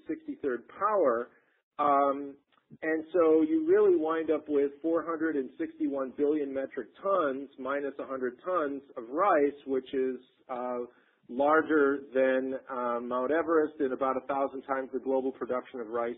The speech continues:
in twenty ten. So what that means is that, is that at the second half of the chessboard, you,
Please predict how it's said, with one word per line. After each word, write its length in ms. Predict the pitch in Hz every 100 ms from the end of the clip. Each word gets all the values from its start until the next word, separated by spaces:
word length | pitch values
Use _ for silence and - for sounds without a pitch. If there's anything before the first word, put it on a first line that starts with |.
| -
in 140 | 110 107
twenty 200 | 113 107 -
ten. 240 | 185 123 - _ _ _ _ _ _
So 220 | 175 170 165
what 160 | 180 175
that 180 | 160
means 240 | 208 262 196
is 160 | 170 165
that, 280 | 151 151 147 -
is 140 | 160 143 156
that 180 | 147 147
at 80 | 147
the 100 | - -
second 300 | 247 240 185
half 240 | 180 165
of 80 | 151
the 80 | 139
chessboard, 800 | - 269 262 - 143 131 127 127 -
you, 240 | 151